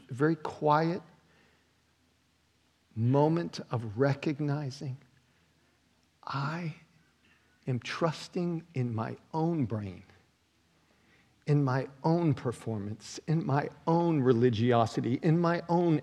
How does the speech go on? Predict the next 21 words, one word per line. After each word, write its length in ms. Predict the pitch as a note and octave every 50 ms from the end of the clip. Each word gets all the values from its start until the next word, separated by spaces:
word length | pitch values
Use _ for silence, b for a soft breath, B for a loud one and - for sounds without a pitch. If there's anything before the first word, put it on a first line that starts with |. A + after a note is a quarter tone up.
| - -
effort. 420 | A#2+ - - - A#2 A2 G#2 - - - - - - _ _ _ _ _ _ _ _ _
And 180 | - D3 C#3+ F3 -
I 180 | D3 C#3+ F#3 F#3+ - -
turn 460 | - - - - E3+ E3+ F3 F3 E3+
from 340 | - - - C#3+ B2+ A2 G#2
that 320 | G2 A2 F#2+ F2 F2 - - - - _ _ _ _ _ - - - _
and 160 | - B2+ - - -
I, 340 | - - - - G#3+ F#3 - b b b b b b -
I'm 180 | E3+ G3+ G#3+
turning 420 | G#3 - - - G#3+ G3+ F#3 F3+ D#3+
to 120 | - -
you, 320 | E3+ E3 D#3+ G#3 A3 G#3+ G#3
Jesus. 760 | C#3+ - C#3 C#3+ G#2+ - - - - - - - - - - - _ B B B B B D3
If 160 | B F#3+ - - -
I 200 | G#3 G#3+ A#3 A#3+
am 320 | B3+ C4 A3+ A3+ A3+ G#3 F3
going 300 | G#3+ G#3+ G#3+ G3+ G3 -
to 140 | - F#3
see 280 | E3+ - - A#3+ B3 B3
anything 440 | B3 A3+ A3 D#3+ - G#3+ G#3 G3 E3+
clearly, 600 | - - A3 A3+ A3 A3 G#3+ F#3+ D#3 D#3 C#3